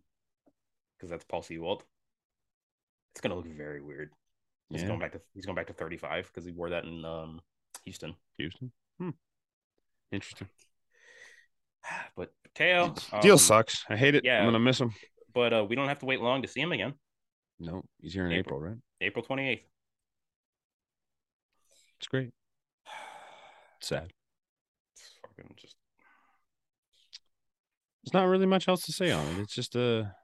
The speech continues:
Speaker 2: super disappointing.
Speaker 1: Yeah, I, like, there's
Speaker 2: I get why they did it.
Speaker 1: It's just
Speaker 2: I don't like it.
Speaker 1: It's just never, like, like, I, I even caught myself, like, thinking about it. It's like, did I even react this hard when, like,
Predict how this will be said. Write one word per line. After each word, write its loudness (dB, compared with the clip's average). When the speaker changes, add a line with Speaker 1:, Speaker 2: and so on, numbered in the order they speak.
Speaker 2:
super 4
disappointing. -2
Speaker 1:
Yeah, 6
I, 6
like, -2
there's -2
Speaker 2:
I 4
get 6
why 8
they 6
did 2
it. -2
Speaker 1:
It's -6
just -8
Speaker 2:
I -4
don't 0
like 0
it. -6
Speaker 1:
It's -10
just -16
never, 0
like, -4
like, 2
I, 6
I 4
even 0
caught 0
myself, 0
like, -2
thinking -4
about 0
it. -4
It's -12
like, -4
did -6
I 0
even -2
react -4
this -20
hard -6
when, -10
like, -8